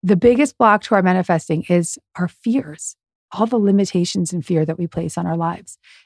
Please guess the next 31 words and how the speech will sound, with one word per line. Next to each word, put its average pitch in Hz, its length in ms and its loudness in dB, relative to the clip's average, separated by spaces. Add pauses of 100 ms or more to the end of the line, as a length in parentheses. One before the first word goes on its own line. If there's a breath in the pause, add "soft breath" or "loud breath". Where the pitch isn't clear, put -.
(140 soft breath)
So 202 240 4
we 196 220 2
need 214 180 4
to 208 140 -2
learn 190 360 2
to - 140 -12
first 170 340 -4
recognize 202 540 -4
the 247 80 -6
fear, 240 400 -6 (380)
acknowledge 196 640 0
it, 208 200 -2 (440)
thank 202 320 0
it, 196 180 -2 (340)
and 175 200 4
witness 226 320 2
it 226 100 4
without 175 300 2
any 214 180 2
judgment 165 560 -2
so - 140 0
that 226 100 6
we 214 140 2
can 196 140 2
fully 233 280 2
step 190 260 -2
into 175 240 -2
our 156 80 -2
super 175 340 -4
attractor 160 420 -4
power. 202 420 -10